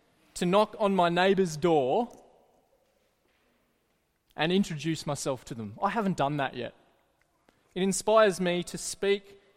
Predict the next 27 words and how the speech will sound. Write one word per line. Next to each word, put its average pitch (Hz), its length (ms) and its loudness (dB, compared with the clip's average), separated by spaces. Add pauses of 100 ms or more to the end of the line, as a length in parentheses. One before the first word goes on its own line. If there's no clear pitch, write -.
(320)
to 190 120 2
look, 226 300 0
to 202 120 -6 (120)
look 254 180 2
at 254 160 0
people 170 500 0 (240)
and 175 220 -2
see 208 540 2 (480)
that 180 180 -2
they 233 180 2
are 254 80 0
lost, - 680 0 (1200)
that 202 160 -2
they 208 200 6
are 220 60 4
people 233 440 0
who 190 160 2
need 202 380 0
to - 60 -12
be 226 120 -8
saved, 202 720 -6 (100)
who 165 100 -6
need 175 200 -2
to 160 60 -12
hear 185 220 0
about 160 280 0
Jesus. 120 540 -8